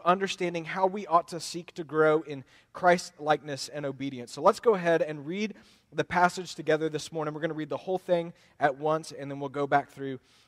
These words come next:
and take a closer look. And what I, I believe we will see today in the Bible as we come to this passage is that there are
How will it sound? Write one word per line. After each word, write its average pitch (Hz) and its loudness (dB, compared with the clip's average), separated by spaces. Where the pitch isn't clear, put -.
and 131 -10
take 151 -10
a 135 -12
closer 143 -8
look. 135 -2
And 151 -10
what 180 4
I, 156 4
I 151 0
believe 165 -4
we 202 -8
will 156 -4
see 170 -6
today 147 2
in 143 -8
the 139 -4
Bible 135 2
as 127 -8
we 131 -20
come 156 -6
to 165 -4
this 143 -6
passage 131 -4
is 123 -12
that 143 -2
there 170 6
are 147 4